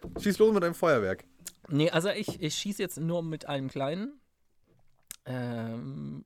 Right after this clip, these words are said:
Speaker 2: Modellbahn-Kommentar und zwar, äh, eben vom Florian, also ein anderer Florian.
Speaker 1: Ja,
Speaker 2: versteht
Speaker 1: vielleicht
Speaker 2: sich.
Speaker 1: ist der ja auch wieder von mir, wie der andere YouTuber.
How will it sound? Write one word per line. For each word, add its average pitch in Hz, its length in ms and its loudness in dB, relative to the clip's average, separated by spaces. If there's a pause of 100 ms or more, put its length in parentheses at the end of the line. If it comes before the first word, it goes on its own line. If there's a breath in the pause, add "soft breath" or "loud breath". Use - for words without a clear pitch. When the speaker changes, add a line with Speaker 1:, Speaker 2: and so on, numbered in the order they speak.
Speaker 2:
Modellbahn-Kommentar 165 2000 -4
und 143 140 -6
zwar, 147 320 -2 (1400 soft breath)
äh, 135 200 -4
eben 139 240 -2
vom 123 220 -2
Florian, 196 680 -2 (320 loud breath)
also 120 240 -6
ein - 120 -14
anderer 151 340 2
Florian. 160 500 -2
Speaker 1:
Ja, - 40 -8
Speaker 2:
versteht - 200 -4
Speaker 1:
vielleicht 110 220 4
Speaker 2:
sich. 131 80 2
Speaker 1:
ist 113 100 0
der 110 80 10
ja 92 60 6
auch 135 140 4
wieder 113 180 6
von 98 160 -2
mir, 95 180 0
wie 95 80 -4
der 95 120 4
andere 135 300 0
YouTuber. 127 420 2